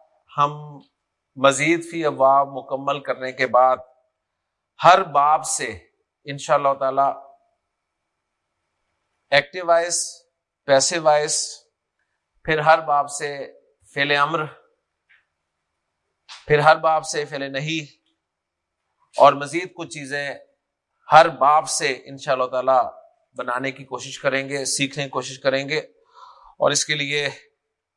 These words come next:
آپ کے سامنے ایک چارٹ ہے جو آپ دیکھ رہے ہیں۔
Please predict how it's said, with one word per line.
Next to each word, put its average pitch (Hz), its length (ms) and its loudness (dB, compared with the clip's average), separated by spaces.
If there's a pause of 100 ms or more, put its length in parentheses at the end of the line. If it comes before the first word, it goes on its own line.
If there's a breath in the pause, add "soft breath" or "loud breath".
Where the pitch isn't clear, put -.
(260)
آپ 127 200 4
کے 147 100 -8
سامنے 127 460 -4
ایک - 880 -14
چارٹ 127 340 6
ہے 139 140 2 (580)
جو 117 140 0
آپ 113 180 6
دیکھ 117 200 -10
رہے 127 100 -4
ہیں۔ 135 80 -6